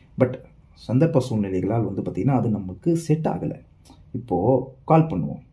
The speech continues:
WhatsApp-ல direct call பண்ண முடியாது. So நம்ம வந்து பார்த்தீங்கன்னா, வி பி என் யூஸ் பண்ணி தான் call பண்ண போறோம். அஹ், call பண்ணி, "என்ன தலைவரே?" அப்படின்னு சொல்லி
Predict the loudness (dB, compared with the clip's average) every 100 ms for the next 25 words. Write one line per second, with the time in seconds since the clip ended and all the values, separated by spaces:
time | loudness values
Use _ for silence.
0 | -20 -20 -20 -20 0 0 2 0 -2 -4
1 | -4 -4 -4 -4 -6 -6 -8 -10 -4 -2
2 | -2 -4 -4 -4 -6 -6 -4 -4 -2 -4
3 | -2 -6 -8 -6 -4 -6 -8 -6 -8 -10
4 | -8 -8 -8 -20 -20 -20 -20 -10 -10 -4
5 | -4 -4 -4 -2 -2 -6 -10 -16 -20 -20
6 | -20 -20 -20 -20 -18 -4 -2 -2 -2 -2
7 | 0 0 0 -4 -18 _ _ _ _ -20
8 | -20 -20 -20 _ -20 _ _ -20 _ -20
9 | -6 -4 -2 -4 -4 -2 -4